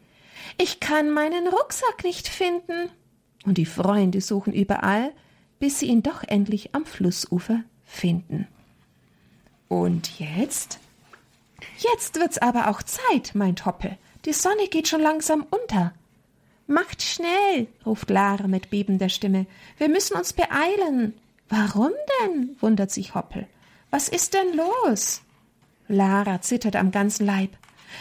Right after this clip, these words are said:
"Wenn es dunkel ist, dann, dann sehen wir den Weg nicht mehr und wir verirren uns. Und, und, und ich hab einfach Angst im Dunkeln." Oh, Paulchen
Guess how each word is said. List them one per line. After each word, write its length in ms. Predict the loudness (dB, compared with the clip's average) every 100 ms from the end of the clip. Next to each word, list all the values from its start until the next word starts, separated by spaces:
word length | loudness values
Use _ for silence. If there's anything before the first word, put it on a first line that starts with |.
| 0
"Wenn 160 | 2
es 200 | 2 0
dunkel 360 | -2 -4 -2 0
ist, 260 | 0 -2 -8 -16 -16 -16 -12
dann, 220 | 0 0 2
dann 180 | 0
sehen 240 | 2 0 2
wir 100 | 2 2
den 200 | 2 2
Weg 240 | 0 0
nicht 180 | -2 2
mehr 180 | 2 4
und 100 | 2
wir 120 | 2
verirren 480 | 2 0 0 0 0
uns. 200 | -4 -8 -14 -14 -2
Und, 280 | 0 0 -4 -18 -12
und, 540 | 0 2 4 2 0 -4 -18 -20 -18 -4
und 240 | 0 2 0
ich 180 | 2
hab 80 | 0
einfach 420 | 2 0 0 -4 -2 -2 -2
Angst 240 | -4 -2
im 80 | 0 2
Dunkeln." 680 | 2 2 -2 -2 0 0 -2 -6 _ _ _ _ _ _ _ _ _ _ _ -2
Oh, 80 | -2 -2 _ _ _ _ _ -10
Paulchen 680 | 0 4 4 4 0 -4 -4